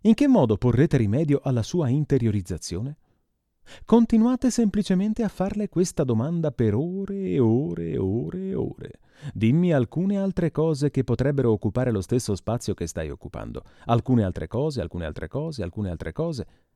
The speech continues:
E all'improvviso si intrufola una nozione, perché si tratta semplicemente di un postulato della traccia, sapete? È semplicemente una considerazione del tipo: "Il gelato è buono"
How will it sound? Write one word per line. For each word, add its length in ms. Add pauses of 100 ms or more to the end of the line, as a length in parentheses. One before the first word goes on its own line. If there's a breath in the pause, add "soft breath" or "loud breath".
(140)
E 100
all'improvviso 840
si 220
intrufola 680
una 220
nozione, 640 (440)
perché 240
si 140
tratta 240
semplicemente 640
di 80
un 120
postulato 460
della 200
traccia, 340
sapete? 320 (420 soft breath)
È 100
semplicemente 580
una 180
considerazione 640
del 140
tipo: 340 (160 loud breath)
"Il 160
gelato 440
è 60
buono" 480